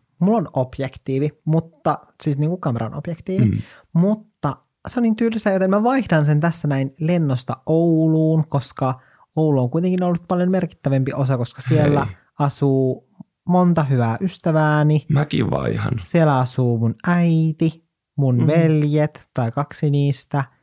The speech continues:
Speaker 1: ja rakastan Oulua ja välillä, kuten ollaan monta kertaa puhuttu,
Speaker 2: Mm.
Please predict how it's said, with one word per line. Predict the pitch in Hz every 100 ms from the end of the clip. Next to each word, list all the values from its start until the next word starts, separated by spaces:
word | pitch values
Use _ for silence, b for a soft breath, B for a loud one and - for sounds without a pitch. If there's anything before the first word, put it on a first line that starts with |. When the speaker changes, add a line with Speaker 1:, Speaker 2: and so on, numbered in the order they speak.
| _ _ _ _ -
Speaker 1:
ja | 135 131 - _ -
rakastan | 165 165 156 120 -
Oulua | 147 147 139 135 127 127 127 -
ja | 131 127 123 117 - _ _ _ _ _ _ - 285 196
välillä, | 220 139 135 147 165 - b b b _ _ _ -
kuten | 160 156 147
ollaan | 151 147 143
monta | 165 156 127
kertaa | 123 117 113
puhuttu, | 117 120 - _ 156 - _ _ 202
Speaker 2:
Mm. | 147 135